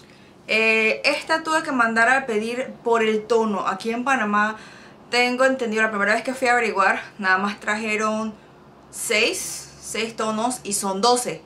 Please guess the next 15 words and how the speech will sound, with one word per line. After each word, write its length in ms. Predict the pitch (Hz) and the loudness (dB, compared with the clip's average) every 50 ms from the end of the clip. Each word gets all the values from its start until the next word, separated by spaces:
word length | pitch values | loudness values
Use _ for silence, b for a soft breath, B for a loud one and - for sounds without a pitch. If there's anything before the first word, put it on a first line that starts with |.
| B B B B B B B B B B - - - | B B B B B B B B B B -20 -8 -4
Y 360 | - 214 214 220 214 214 214 | -2 0 0 0 0 2 2
la 140 | 208 208 208 | 2 2 2
mía 280 | 220 226 226 220 208 | 2 0 0 0 0
no 100 | 202 196 | 0 0
estaba, 400 | 202 202 - - 247 226 190 - | -2 -2 2 4 4 4 4 2
o 40 | - | 2
sea, 200 | - 180 - - | 0 0 -2 0
por 100 | 196 190 | -2 -2
lo 60 | 190 | -2
menos 160 | 202 214 254 | 0 0 0
la 160 | 254 208 196 - | 2 0 0 0
que 240 | - 180 135 - B B B B - - | -4 -6 -8 -8 B B B B -16 -6
más 440 | 185 202 214 214 214 226 247 - - - - | -2 2 4 4 4 2 0 -2 -8 -12 -12
se 180 | - - 214 196 | -6 -2 0 0
acerca 880 | 208 202 - - 269 277 277 262 247 - - 185 165 160 175 - - | 0 0 2 4 4 4 4 4 2 0 0 2 2 2 2 -2 -6